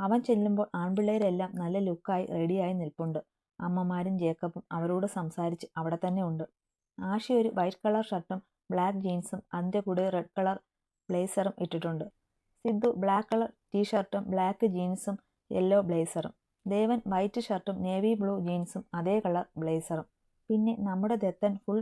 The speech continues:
ബ്ലാക്കിലാണ്. ബ്ലാക്ക് കളർ ഷർട്ട്, ബ്ലാക്ക് jeans, പിന്നെ ബ്ലാക്ക് ബ്ലേസർ. ചേക്കന്മാരെല്ലാം നല്ല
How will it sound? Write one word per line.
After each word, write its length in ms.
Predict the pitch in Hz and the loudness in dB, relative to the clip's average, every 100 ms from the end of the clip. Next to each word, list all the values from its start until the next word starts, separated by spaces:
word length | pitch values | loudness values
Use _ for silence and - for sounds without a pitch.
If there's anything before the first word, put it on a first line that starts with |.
| 190 | 0
ബ്ലാക്കിലാണ്. 640 | 185 170 175 208 165 160 - _ _ | 0 0 0 0 0 -4 -8 _ _
ബ്ലാക്ക് 300 | 180 185 214 | 0 0 0
കളർ 200 | 226 226 | 0 -2
ഷർട്ട്, 400 | 226 190 170 - - | 0 -2 -2 -4 -6
ബ്ലാക്ക് 380 | 170 170 180 - | -2 -2 0 0
jeans, 360 | 190 170 170 - - | 2 2 0 -4 -8
പിന്നെ 300 | - 170 175 | -4 -4 -2
ബ്ലാക്ക് 380 | 170 165 165 180 | -2 0 0 -2
ബ്ലേസർ. 420 | 160 160 156 - - - _ _ _ _ | -4 -2 -2 -4 -8 -12 _ _ _ _
ചേക്കന്മാരെല്ലാം 680 | 208 202 240 240 240 214 208 190 | -2 0 2 2 2 2 2 0
നല്ല 180 | 185 | -2